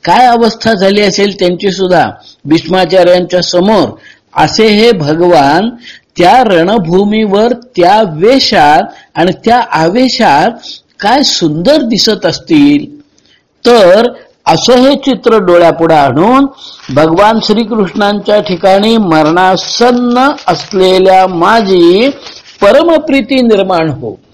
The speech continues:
अहो, साध एक प्रवचन ऐकण्यापूर्वी मन जर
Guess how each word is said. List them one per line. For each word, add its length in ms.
अहो, 760
साध 720
एक 520
प्रवचन 720
ऐकण्यापूर्वी 1600
मन 460
जर 300